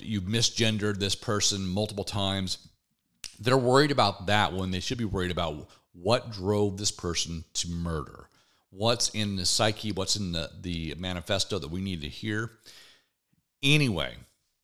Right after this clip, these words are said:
we're not getting answers yet. Um, even the president of the United States came out joking about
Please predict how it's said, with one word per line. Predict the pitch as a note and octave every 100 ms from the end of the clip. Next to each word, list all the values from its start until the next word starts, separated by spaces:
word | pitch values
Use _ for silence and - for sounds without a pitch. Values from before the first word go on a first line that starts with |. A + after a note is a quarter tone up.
| _ _ _ -
we're | B2 B2+
not | A#2 -
getting | G#2+ G#2
answers | - F#2+ - F#2+ D2+
yet. | D2+ D2+ - - - _ _ _ _ _ -
Um, | F2 E2+ E2+ D#2 D2+ _ _
even | B2 C3+ C#3 C3
the | A2+
president | - A2+ G#2+ G#2+ G2+
of | F#2+
the | F#2+
United | F#2 F2+ F2
States | - E2 -
came | - F#2
out | F2+ F2 D2+
joking | - G2+ A2 - G2+
about | F2 E2 D#2+